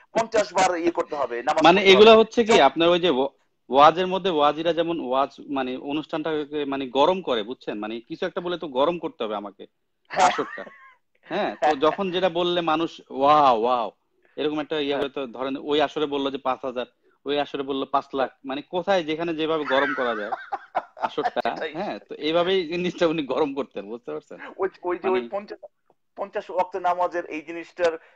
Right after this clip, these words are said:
Speaker 1: যেভাবে মনে
Speaker 2: হ্যাঁ।
Speaker 1: পড়ে আর কি, যে দেখবেন
Speaker 2: হ্যাঁ,
Speaker 1: যে
Speaker 2: হ্যাঁ,
Speaker 1: অনেক
Speaker 2: হ্যাঁ।
Speaker 1: সময়, হ্যাঁ, অনেক সময় এটা মানুষজনই করে কিন্তু, মানুষজনই দেখানোর জন্য যে সে যে কতখানি
Speaker 2: <laughs>
Speaker 1: এ-, কতখানি ইফেক্টিভ, বলবে যে, "আরে বেটা,
Speaker 2: হ্যাঁ, হ্যাঁ।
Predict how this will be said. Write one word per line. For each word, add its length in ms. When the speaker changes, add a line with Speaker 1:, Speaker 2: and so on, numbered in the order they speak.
Speaker 1:
যেভাবে 380
মনে 220
Speaker 2:
হ্যাঁ। 20
Speaker 1:
পড়ে 200
আর 80
কি, 100
যে 100
দেখবেন 320
Speaker 2:
হ্যাঁ, 40
Speaker 1:
যে 80
Speaker 2:
হ্যাঁ, 140
Speaker 1:
অনেক 60
Speaker 2:
হ্যাঁ। 40
Speaker 1:
সময়, 300
হ্যাঁ, 180
অনেক 200
সময় 300
এটা 200
মানুষজনই 540
করে 200
কিন্তু, 300
মানুষজনই 520
দেখানোর 400
জন্য 260
যে 160
সে 180
যে 100
কতখানি 400
Speaker 2:
<laughs> 100
Speaker 1:
এ-, 140
কতখানি 520
ইফেক্টিভ, 520
বলবে 240
যে, 140
"আরে 220
বেটা, 280
Speaker 2:
হ্যাঁ, 40
হ্যাঁ। 200